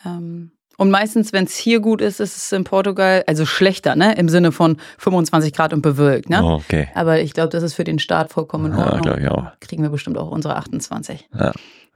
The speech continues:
Speaker 1: Ja.
Speaker 2: Na gut.
Speaker 1: Doch, doch, wird
Speaker 2: Hm,
Speaker 1: gut.
Speaker 2: schön. Wir haben ein paar geile News dabei, ne?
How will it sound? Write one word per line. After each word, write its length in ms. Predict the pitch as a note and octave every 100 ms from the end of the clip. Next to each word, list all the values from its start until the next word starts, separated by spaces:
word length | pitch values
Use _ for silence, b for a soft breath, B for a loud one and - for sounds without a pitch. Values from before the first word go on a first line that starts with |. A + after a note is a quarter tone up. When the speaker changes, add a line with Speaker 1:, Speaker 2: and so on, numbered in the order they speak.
| _ - -
Speaker 1:
Ja. 80 | - _ -
Speaker 2:
Na 140 | -
gut. 320 | F#2 C3 - _ _ _ _ _ _ _ _
Speaker 1:
Doch, 100 | A#3
doch, 280 | A3 A3+ -
wird 100 | F#3+
Speaker 2:
Hm, 80 | -
Speaker 1:
gut. 200 | G#3 - -
Speaker 2:
schön. 300 | - C#2+ C2+ - _ _ _ _ _
Wir 80 | F2+
haben 120 | F2+
ein 20 |
paar 160 | E2 G#2+
geile 180 | G2+ F2
News 240 | G2 C3
dabei, 300 | F2+ D2 C#2+
ne? 160 | F#2